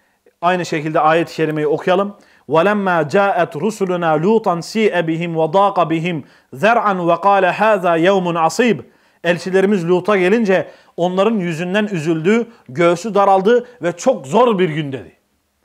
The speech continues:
Üç tane misafir delikanlı gelmiş. Kavim ailesinin etrafını, evinin etrafını sarmış. Lut peygamber üzülüyor. Misafirlerine bir zarar gelecek diye korkuyor. Çünkü misafir Allah'ın emanetidir.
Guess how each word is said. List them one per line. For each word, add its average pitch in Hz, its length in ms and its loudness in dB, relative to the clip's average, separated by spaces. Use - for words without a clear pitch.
Üç - 160 -16
tane 170 180 -4
misafir 170 500 -10
delikanlı 160 400 -8
gelmiş. 165 340 -10
Kavim 170 380 -6
ailesinin 156 460 0
etrafını, 156 520 -6
evinin 160 280 -4
etrafını 165 480 -6
sarmış. 170 580 -4
Lut 170 200 -12
peygamber 170 580 -2
üzülüyor. 180 540 0
Misafirlerine 175 680 0
bir 180 80 2
zarar 170 320 2
gelecek 175 420 -2
diye 180 120 0
korkuyor. 196 520 0
Çünkü 180 260 -8
misafir 175 380 0
Allah'ın 175 420 2
emanetidir. 170 600 -2